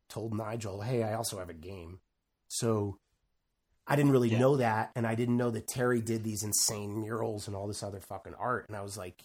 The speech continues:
Speaker 1: he started telling me, and I was like, "Well, dude, how'd you start making games?" And he was like, "I taught myself Unity 'cause I couldn't get enough art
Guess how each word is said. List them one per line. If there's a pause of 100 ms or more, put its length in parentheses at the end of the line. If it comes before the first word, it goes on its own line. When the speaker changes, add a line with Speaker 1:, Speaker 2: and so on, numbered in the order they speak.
Speaker 1:
he
started
telling
me,
and
I
was
like,
"Well,
dude,
how'd
you (380)
start
making
games?"
And
he
was
like, (680)
"I
taught
myself
Unity
'cause
I
couldn't (280)
get
enough
art